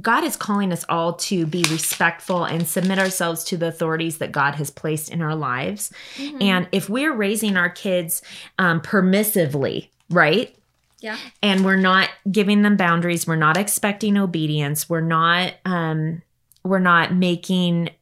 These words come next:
Speaker 1: it known what our expectations are and then holding our kids accountable afterwards. And there's no, like, level of respect there because you're not an authority in their life.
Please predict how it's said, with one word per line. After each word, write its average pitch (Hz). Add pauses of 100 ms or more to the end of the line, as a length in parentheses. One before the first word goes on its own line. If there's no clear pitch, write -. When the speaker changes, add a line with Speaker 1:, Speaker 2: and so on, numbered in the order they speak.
(140)
Speaker 1:
it 185
known 175
what 175
our 151
expectations 160
are 160
and 160
then 156
holding 160
our 151
kids 160
accountable 160
afterwards. 190 (320)
And 196
there's 185
no, 190
like, 165
level 180
of 156
respect 156
there 214
because 190
you're 170
not 170
an 170
authority 165
in 175
their 180
life. 175